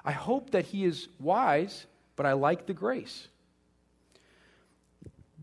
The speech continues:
Philemon doesn't have to do this. He's not gonna be in sin if he does not welcome this guy back, right? That's,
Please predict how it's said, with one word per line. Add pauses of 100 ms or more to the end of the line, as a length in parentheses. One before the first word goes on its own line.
(880)
Philemon
doesn't
have
to
do
this.
He's
not
gonna
be
in
sin
if
he
does
not
welcome
this
guy
back, (320)
right? (220)
That's,